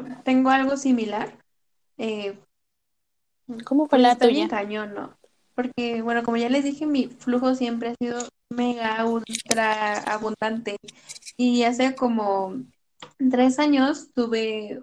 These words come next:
Speaker 1: un periodo que me duró, o sea, también, ¿no? También yo. Eh, que me duró como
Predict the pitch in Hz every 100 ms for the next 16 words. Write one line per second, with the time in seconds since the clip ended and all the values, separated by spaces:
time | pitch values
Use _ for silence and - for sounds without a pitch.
0 | - 240 240 233 262 269 247 254 262 240
1 | 214 196 196 208 233 - _ _ - -
2 | 254 254 233 - 226 254 233 226 311 -
3 | 220 220 220 - - - - - - -
4 | 247 240 233 233 - - 254 254 247 254
5 | 294 359 320 240 208